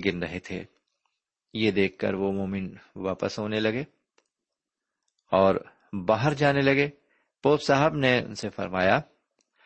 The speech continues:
"اب کلیسیا یہ نہیں کہے گی کہ چاندی اور سونا اس کے پاس نہیں ہے۔" پوپ صاحب کی اس بات کو سن کر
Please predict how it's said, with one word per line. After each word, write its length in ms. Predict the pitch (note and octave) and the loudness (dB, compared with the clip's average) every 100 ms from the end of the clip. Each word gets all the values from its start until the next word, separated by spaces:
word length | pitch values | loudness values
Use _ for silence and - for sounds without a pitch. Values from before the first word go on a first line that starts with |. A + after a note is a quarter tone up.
| _ _ _ _ | _ _ _ _
"اب 200 | C#3+ - | -2 0
کلیسیا 640 | C#3 C3+ C3 C#3+ D3 C#3+ - - | 2 2 2 2 4 4 0 -10
یہ 220 | G2 A2 | -4 -2
نہیں 280 | A#2 F2+ B2 | -2 -4 -8
کہے 300 | - D#3 D#3 | 0 2 4
گی 240 | A#2 F#2 F2 - _ _ _ - | 4 0 -2 -12 _ _ _ -2
کہ 120 | A#2 | 0
چاندی 580 | - - G#2 G#2 G#2 G#2 | 0 2 2 2 0 2
اور 140 | G2 | 2
سونا 580 | - - G2+ G2 F#2+ F#2 _ _ _ _ _ _ _ _ _ _ | -2 -8 -6 -2 -4 -4 _ _ _ _ _ _ _ _ _ _
اس 140 | - - | -14 -12
کے 160 | - | -10
پاس 340 | G2 G2 F#2 - | -2 -2 -2 -4
نہیں 240 | E2+ F#2 | -10 -10
ہے۔" 100 | F2 - _ _ _ _ _ _ _ _ _ _ _ _ _ - | -12 -16 _ _ _ _ _ _ _ _ _ _ _ _ _ 0
پوپ 200 | D#3 F3 | 0 2
صاحب 340 | E3 D#3+ - | 2 2 0
کی 140 | - E3+ | -2 -2
اس 160 | D#3 | 0
بات 340 | - C3 D3+ - | 2 2 0 -2
کو 120 | C3+ | -2
سن 300 | - A#2 A#2 | 0 -4 -4
کر 240 | B2+ B2+ | 2 4